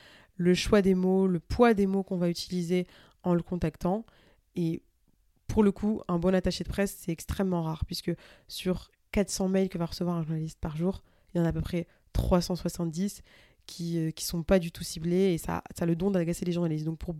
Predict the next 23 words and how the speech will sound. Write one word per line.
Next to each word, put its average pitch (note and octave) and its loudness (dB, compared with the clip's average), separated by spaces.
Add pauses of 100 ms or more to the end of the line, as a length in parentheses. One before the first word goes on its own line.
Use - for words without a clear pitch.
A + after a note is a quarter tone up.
bien A#3+ 6
développer F#3+ 4
son F#3 -2
réseau, E3+ 2 (640)
le D#3+ -6
conseil G3+ 2
que F#3+ 2
j'ai F3+ 4
à E3+ 4
donner, F3 2
c'est - -4 (200)
le D#3+ -2
bon E3+ -4
ciblage, D#3+ -2
de D3+ -6 (160)
bien G3+ 4
connaître F3+ -2
son F3 -4
journaliste D#3+ -4 (240)
avant E3+ 2 (520)
de D#3+ -2 (180)
le D#3+ -6
contacter. - -6